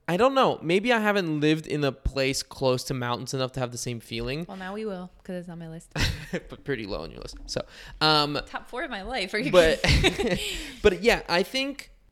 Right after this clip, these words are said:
Speaker 1: I like Valencia as well. But my only worry would be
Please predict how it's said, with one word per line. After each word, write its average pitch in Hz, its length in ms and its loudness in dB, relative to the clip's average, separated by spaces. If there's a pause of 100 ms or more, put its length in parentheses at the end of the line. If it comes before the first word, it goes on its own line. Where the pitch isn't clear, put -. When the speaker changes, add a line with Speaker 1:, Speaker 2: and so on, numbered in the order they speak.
Speaker 1:
I 156 100 4
like 160 300 4
Valencia 180 640 0
as 143 160 -4
well. 123 540 0
But 135 320 -6
my 135 340 0
only 143 260 0
worry 127 440 0
would 120 260 -6
be 117 420 -8